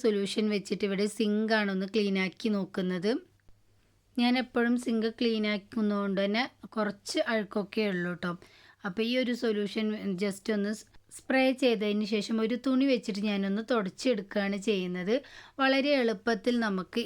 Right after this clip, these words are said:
എത്ര കറയുള്ള സിങ്കും ഈ രീതിയിൽ നമുക്ക് ക്ലീൻ ആക്കി എടുക്കാൻ വേണ്ടിയിട്ട് പറ്റും. ഇതിൽ നമ്മൾ വിനീഗറും ബേക്കിംഗ് സോഡയൊക്കെ ചേർത്ത് കൊടുത്തുകൊണ്ട് തന്നെ രാത്രി നമ്മൾ ഉറങ്ങുന്നതിന് മുമ്പായിട്ട് ഈ രീതിയിൽ നിങ്ങൾ സിങ്ക് ഒന്ന് കഴുകി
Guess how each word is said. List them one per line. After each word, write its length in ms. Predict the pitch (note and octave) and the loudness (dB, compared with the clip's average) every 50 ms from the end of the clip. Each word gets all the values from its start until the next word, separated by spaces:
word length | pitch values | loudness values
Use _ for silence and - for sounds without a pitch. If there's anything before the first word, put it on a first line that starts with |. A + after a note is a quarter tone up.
| G#3+ A3 | -4 -6
എത്ര 340 | F#3+ - _ _ - C4+ C4+ C#4+ C#4 - | -8 -8 _ _ 0 2 2 2 2 2
കറയുള്ള 500 | A#3+ A3 G3+ G3+ G#3 G#3+ G#3+ G3+ G3+ G#3 | 0 0 2 2 0 2 2 2 0 0
സിങ്കും 400 | G#3 - A3 F#3+ F#3 F3+ G#3 A3+ A#3 | 0 -2 -2 -2 -2 -2 -4 -6 -4
ഈ 120 | - A#3+ B3 B3+ B3 | -2 -2 0 0 0
രീതിയിൽ 340 | A#3 A3 G3+ F#3 G#3+ A3 A3 | 0 -2 -2 -2 -2 -2 0
നമുക്ക് 300 | G#3+ G3+ G3 F#3 - A3+ - - | 0 -2 -2 -4 -4 -6 -4 -2
ക്ലീൻ 240 | A3+ A3 G#3 G3+ | 0 0 0 0
ആക്കി 260 | G3 F#3+ F#3+ - - G#3+ | 0 -2 -4 -2 -4 -4
എടുക്കാൻ 300 | F3+ - - G3+ F#3+ F#3 | -4 -4 -4 -2 -2 0
വേണ്ടിയിട്ട് 380 | F#3 F#3 F3 F3+ F3+ - A3+ - | 0 -2 -2 -2 -4 -4 -4 -4
പറ്റും. 420 | G#3 F#3+ - - - - F#3+ A3+ A#3+ - - - - - - - | -2 -4 -4 -4 -6 -4 -4 -4 -4 -8 -16 -20 -20 -14 -6 0
ഇതിൽ 300 | B3 B3+ A3+ C4 C4+ C#4 C4 | 0 2 2 2 2 2 2
നമ്മൾ 300 | B3+ A#3 G#3+ G3+ G3+ G#3 A#3+ D4+ - _ _ _ _ _ _ _ _ - B3 | 2 0 0 0 0 2 2 0 0 _ _ _ _ _ _ _ _ 0 2
വിനീഗറും 480 | B3 B3 B3 A#3+ A#3 A#3+ A#3+ B3+ B3+ B3 | 4 4 4 4 4 2 2 2 4 4
ബേക്കിംഗ് 420 | B3 A3+ G#3 - - G#3+ G#3+ - | 4 2 2 2 0 -2 0 0
സോഡയൊക്കെ 400 | - A3 G#3 G3+ G#3 G#3 - A#3+ | 2 2 2 2 2 0 0 0
ചേർത്ത് 340 | A3 - A#3+ G#3+ G3 F#3+ - G#3 | 0 2 2 0 0 0 0 -2
കൊടുത്തുകൊണ്ട് 400 | G3+ F#3 - G#3 G3 G3 F#3+ G#3 | -2 -2 -2 -2 0 0 2 2
തന്നെ 300 | G3 F#3+ F#3 F#3 G3+ A#3+ | 2 2 2 0 0 0
രാത്രി 320 | B3+ A#3+ A#3 A#3 A3+ - B3+ | 0 2 0 0 0 0 0
നമ്മൾ 180 | A#3+ A3+ A3+ A3+ A#3 | 0 0 2 2 2
ഉറങ്ങുന്നതിന് 520 | A3+ G#3 G3+ G#3 G#3 G#3 G#3 G#3 G#3+ A3+ | 2 2 0 0 -2 -2 -2 0 0 0
മുമ്പായിട്ട് 420 | A3 G#3+ G3 F#3 G3 G3 F#3+ F3+ A3 | -2 -2 -2 -2 -2 -2 -2 -2 -2
ഈ 100 | A#3 A#3+ A3+ | -2 -2 -2
രീതിയിൽ 320 | A3+ A3 F#3+ G3+ A3 A3 | -2 -2 -2 -2 -2 -2
നിങ്ങൾ 220 | G#3+ G#3+ G3+ G3 G3+ G3+ | -2 -2 -2 -2 -2 -4
സിങ്ക് 380 | G3+ - A3 G3+ G3 F#3+ F#3+ G#3 | -2 -2 -2 0 0 0 0 0
ഒന്ന് 180 | G3+ G3 G3+ G3+ | -2 -2 -4 -4
കഴുകി 440 | - G#3 G3 F#3 F#3 F3 F3 A3+ | -2 -2 -2 -2 -2 -2 -2 -2